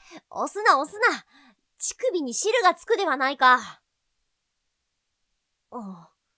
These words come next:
糸を引いておる。どうじゃ？このままいけそうか？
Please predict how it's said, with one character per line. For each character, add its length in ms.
糸 420
を 80
引 240
い 40
て 120
お 140
る。 180
ど 140
う 20
じ 80
ゃ？ 200
こ 120
の 120
ま 100
ま 120
い 100
け 100
そ 140
う 60
か？ 280